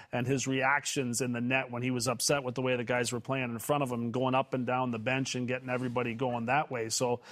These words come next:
he really pushed the envelope, and also in a day and age where big matters in net, he's not a big guy,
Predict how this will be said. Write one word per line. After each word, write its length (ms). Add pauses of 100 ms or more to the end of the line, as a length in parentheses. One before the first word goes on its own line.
(200)
he 160
really 300
pushed 400
the 160
envelope, 640 (240)
and 220
also 600 (300)
in 120
a 60
day 200
and 80
age 300
where 340 (320)
big 440 (340)
matters 560
in 140
net, 300 (280)
he's 200
not 140
a 60
big 220
guy, 280